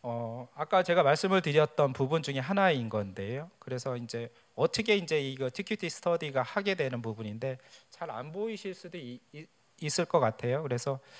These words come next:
어, 이 부분은 N이 육십에서 삼백오십, 이거는 최소는 아마 더 적을 수도 있는데 요 정도 된다라는 부분이고 어떤 거는 구십육, 어떤 거는 오십사.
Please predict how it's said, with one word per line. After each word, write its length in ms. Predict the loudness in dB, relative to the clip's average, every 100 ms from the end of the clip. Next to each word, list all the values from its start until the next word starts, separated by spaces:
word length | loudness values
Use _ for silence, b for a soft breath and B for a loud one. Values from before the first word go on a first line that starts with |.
| B B B _ -6
어, 760 | -4 -4 -4 -4 -6 -8 -10 -16 -6
이 60 |
부분은 640 | 2 4 6 6 6 6 6
N이 340 | 6 6 4
육십에서 460 | 2 4 4 4 4
삼백오십, 600 | 6 6 6 4 2 0
이거는 500 | 2 4 4 0 -2 B B _
최소는 440 | 2 4 6 8
아마 200 | 8 8
더 240 | 4 4 2
적을 300 | 4 2 2
수도 200 | -2 -2
있는데 560 | -2 -2 4 4 4 B B -2
요 80 | 4
정도 260 | 6 6
된다라는 500 | 2 4 4 4 2
부분이고 680 | -4 -6 -8 -6 -4 -4 -4 b b
어떤 240 | -4 -2 2
거는 180 | 0
구십육, 420 | 0 -4 -2 -2 -4 _ _ _ -2
어떤 340 | -2 0 2
거는 220 | 4 2
오십사. 560 | 2 0 -2 -4 -6